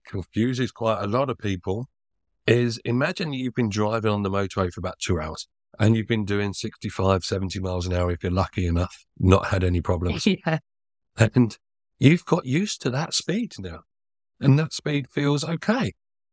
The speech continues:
Speaker 1: So what you then wanna be doing is noticing what speed you're doing on the slip road, 'cause you may well slow it down to what you think is twenty miles an hour.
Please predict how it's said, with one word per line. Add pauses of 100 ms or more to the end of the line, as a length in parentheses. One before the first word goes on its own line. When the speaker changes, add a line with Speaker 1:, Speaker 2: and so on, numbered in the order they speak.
(300)
Speaker 1:
So
what
you
then
wanna
be
doing (100)
is
noticing
what
speed
you're
doing
on
the
slip
road, (420)
'cause
you
may
well
slow
it
down
to
what
you
think
is
twenty
miles
an
hour.